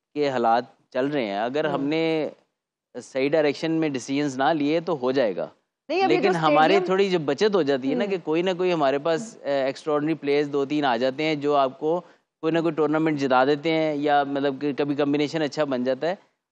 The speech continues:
Speaker 1: और फॉलोअरशिप इतनी ज़्यादा है कि लोग बहुत ज़्यादा क्रिकेट खेलते हैं,
Speaker 2: हम्म।
Speaker 1: जिसकी वजह से हम बच रहे हैं।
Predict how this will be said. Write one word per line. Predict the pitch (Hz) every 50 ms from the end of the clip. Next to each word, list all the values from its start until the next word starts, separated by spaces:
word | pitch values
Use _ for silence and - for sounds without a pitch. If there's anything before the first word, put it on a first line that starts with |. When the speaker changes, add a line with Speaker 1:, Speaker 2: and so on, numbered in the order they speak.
| _
Speaker 1:
और | - 156 160 170 175 180 180 185 190 190 180 160 - - -
फॉलोअरशिप | 165 165 165 190 202 170 - 202 190 185
इतनी | 175 160 185 196
ज़्यादा | 180 170 160 160 180
है | 185
कि | 208 208
लोग | 180 165 156 170 185 175 151
बहुत | 147 160 185 196
ज़्यादा | 170 175 175 185 185
क्रिकेट | 156 170 160 170 175 -
खेलते | - 165 165 165 156 147 135
हैं, | 113 101 - _ - 196
Speaker 2:
हम्म। | 175 165 156
Speaker 1:
जिसकी | 165 170 - - 214
वजह | 202 190 190 185 196
से | 175 196 202
हम | 185 170 180 170
बच | 156 143 135 -
रहे | 139 139 127
हैं। | 110 98 92 -